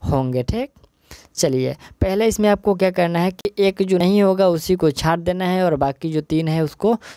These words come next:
छोड़ देना है, ठीक। अभिप्राय है, तो अभिप्राय का कौन सा नहीं होगा? तो यहाँ पर अभिप्राय का जो है, गंतव्य नहीं होगा।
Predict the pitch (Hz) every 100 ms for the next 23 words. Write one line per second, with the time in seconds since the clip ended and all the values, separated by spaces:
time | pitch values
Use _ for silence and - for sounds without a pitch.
0 | - - 156 123 123 127 135 - 240 -
1 | 170 180 185 - 180 180 170 123 120 -
2 | - - 165 170 170 180 180 190 190 180
3 | 190 185 190 190 202 156 131 120 - -
4 | - 156 160 170 160 151 165 165 165 185
5 | 185 185 185 175 170 165 165 165 190 175
6 | 156 170 180 - - 170 190 196 202 160
7 | 131 127 127